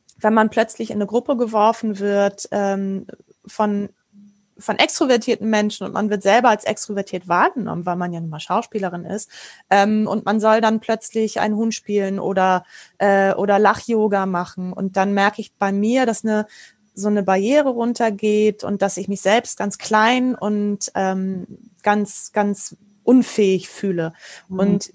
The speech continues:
Speaker 1: weil ich dieses Gefühl so gut nachvollziehen kann, habe ich diese Barriere wirklich sehr, sehr niedrig gestellt, zu
Speaker 2: Mhm.
Speaker 1: sagen, ähm, ich möchte stärken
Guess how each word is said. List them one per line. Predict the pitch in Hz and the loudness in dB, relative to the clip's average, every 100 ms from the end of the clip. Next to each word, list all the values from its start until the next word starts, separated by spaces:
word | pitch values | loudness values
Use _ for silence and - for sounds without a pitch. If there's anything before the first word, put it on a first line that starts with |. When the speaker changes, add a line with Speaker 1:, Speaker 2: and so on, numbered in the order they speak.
| - | -4
Speaker 1:
weil | 202 214 | 2 2
ich | |
dieses | 226 208 - | 0 -4 -4
Gefühl | 208 233 | -4 -2
so | 208 208 | -2 -4
gut | - | -2
nachvollziehen | 196 262 - 233 - - 208 202 | 2 2 0 -4 -4 -4 -4 -4
kann, | - 190 196 - _ - _ _ | -4 -4 -4 -10 _ -20 _ _
habe | - 208 | 0 0
ich | 202 | 0
diese | 202 196 | -2 -2
Barriere | 185 202 202 247 226 202 | 2 4 6 4 4 0
wirklich | 214 208 | -4 -2
sehr, | - 214 214 208 | 0 4 4 4
sehr | 202 208 202 202 | 2 -2 -2 -4
niedrig | 196 208 220 214 - 208 | -4 0 0 -2 -6 -8
gestellt, | - - - 208 208 165 - _ | -8 -8 -2 0 0 -4 -10 _
zu | - | -12
Speaker 2:
Mhm. | 185 | -2
Speaker 1:
sagen, | 190 196 185 185 - | 2 2 0 -8 -6
ähm, | 180 180 180 - - - _ | -4 -2 -6 -8 -20 -20 _
ich | 202 - - | -8 -8 -4
möchte | 208 214 220 - 208 202 196 | 2 2 2 -4 0 0 0
stärken | - - 220 226 277 302 302 330 | -4 0 4 4 2 -4 -8 -8